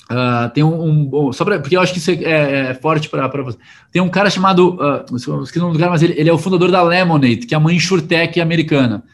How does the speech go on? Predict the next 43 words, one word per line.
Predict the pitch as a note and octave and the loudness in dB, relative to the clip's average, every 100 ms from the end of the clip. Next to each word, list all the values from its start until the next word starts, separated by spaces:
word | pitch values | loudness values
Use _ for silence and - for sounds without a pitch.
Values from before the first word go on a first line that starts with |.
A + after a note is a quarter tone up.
| _ | _
Insurtech | - D#3+ F#3+ | -8 -4 -2
é | G3 | -2
uma, | G3 | -2
uma | E3 C3+ D3 | -2 -2 -2
empresa | D3 D#3+ | 0 -2
de | - | -4
seguros | D#3+ C#3 D#3 | -4 -2 -2
do | D3 | -2
mercado | D#3 D3+ C#3+ | -4 -2 -2
americano, | C#3+ C#3+ - A2 | -2 -4 -6 -10
tá? | - A2 - - - | -10 -10 -10 -20 -2
Eles | D3 D#3+ | 2 4
abriram | D#3 F3+ | 4 2
capital | F3 E3+ E3+ | 0 -2 -2
no | E3+ | -2
passado, | D#3 D#3 C3+ G#2+ - _ _ - - _ - | -2 -4 -6 -8 -12 _ _ -20 -20 _ -4
e, | D3+ | 0
e, | F3 D3+ C#3 | 0 0 -6
chama | - C#3+ | -2 2
Lemonade. | C#3+ D3 A#2+ G2+ G2 _ _ _ | 2 2 0 -4 -8 _ _ _
E | C3+ | 0
ele | E3 | 0
falou | D#3 F#3 | 2 0
assim: | - | 0
ó, | D#3+ A#2+ | -2 -2
"O | |
mercado | E3+ F#3+ F3 F#3+ A#3+ | 0 -2 0 -2 -2
de | G#3 | -2
seguros | E3+ - C3+ D3+ G3+ B2+ - - _ _ | -4 -6 -4 0 0 -2 -6 -18 _ _
é | - D#3+ | -4 -2
um | |
mercado | E3+ F3 F3 E3 | 0 0 -2 0
de | D#3 | 0
dados. | D3+ C3 A#2 G#2 - - - _ _ _ - | 0 0 -2 -6 -14 -20 -20 _ _ _ -2
E | F3+ | 0
os | |
meus | F3 A#3+ - | 2 2 2
concorrentes, | A#3 A3 E3+ C#3+ A3+ A3+ C#3+ | 0 2 2 2 2 0 -6
os | C3 | -6
players | - F#3 G3 D#3 | 0 4 4 2
centenários, | F#3 D3+ D3 C#3+ F#3+ F#3 C#3+ | -2 0 -2 0 2 2 2
eles | E3+ E3 | 0 -2
têm | - G#3 G3 | 0 0 -2